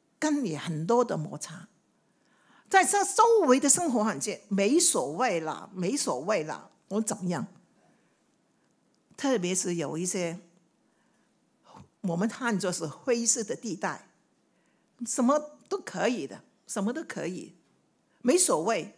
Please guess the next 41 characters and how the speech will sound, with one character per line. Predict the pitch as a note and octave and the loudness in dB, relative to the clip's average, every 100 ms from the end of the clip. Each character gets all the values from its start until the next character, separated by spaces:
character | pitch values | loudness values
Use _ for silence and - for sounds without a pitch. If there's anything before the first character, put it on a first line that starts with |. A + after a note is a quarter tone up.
| _ - | _ -4
相 | - D#4+ E4 | 0 0 0
对 | E4+ C#4+ | -2 -2
的， | E3+ - | -2 -8
很 | - G#3 | 0 2
多 | D4 | 4
事 | D4+ C4+ | 2 0
情， | F#3+ E3 E3 - _ _ _ _ _ _ _ | -2 -4 -6 -12 _ _ _ _ _ _ _
哎， | G3+ F3+ | 0 0
只 | - G#3+ | 0 2
要 | C4+ E4+ G3+ - - - _ | 4 6 4 0 -10 -20 _
很 | - D4+ D#4+ | 2 4 4
多， | F4 G#4 G4+ - - _ - - _ | 8 8 8 0 -18 _ -20 -20 _
特 | D#4 | 4
别 | A3 | 6
是 | A#3 | 4
很 | A#3 G3 E3+ | 2 0 4
多 | C#4+ | 4
的， | D4+ G3 D#3+ - _ _ _ | 6 4 0 -12 _ _ _
哎， | F3 D#3 D#3 D#3 _ _ | -2 -2 -4 -8 _ _
叫 | C#4+ A3 | -2 2
做 | G3 F3+ | 2 4
心 | - E4+ E4 | 4 4 4
理 | F3 | 0
学， | C3+ - B2 C#3+ - _ _ _ _ | -2 -4 -4 -10 -12 _ _ _ _
哎， | G3+ F#3 | 0 2
什 | F#3 C4 | 2 2
么 | C#4+ | 2
的 | D4+ | 0
辅 | G3+ - F#4 G#3 | -4 -6 -8 -2
导 | C#4 E3 | -2 -2
学， | - F#2+ - _ _ _ _ - | -6 -8 -12 _ _ _ _ 0
这 | A3+ | 2
一 | A3+ D#4+ | 2 0
类 | F#4+ F#4 G#3+ | 0 -2 -2
的 | E3 | -4
东 | D3 D3 | -6 -6
西， | - - - _ _ _ _ | -6 -8 -18 _ _ _ _
都 | - A#4 | 4 4
是 | C4+ | 4
将 | - F#4 D4 | 2 2 2
你 | F#3+ C3 - | -2 -6 -12